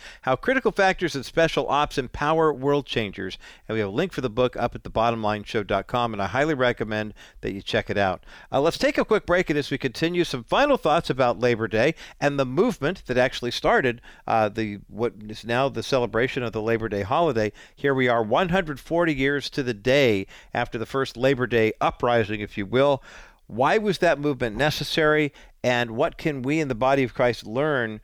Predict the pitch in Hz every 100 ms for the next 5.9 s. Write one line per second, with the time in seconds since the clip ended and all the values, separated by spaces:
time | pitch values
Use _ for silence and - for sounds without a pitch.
0 | - - - 135 120 113 - 135 135 147
1 | 143 135 - - 107 110 131 131 120 107
2 | 113 110 110 107 - _ - 107 - 131
3 | 127 113 113 - - 110 104 104 107 107
4 | - 101 - 98 98 92 98 104 110 110
5 | 131 - 110 - 107 110 147 165 -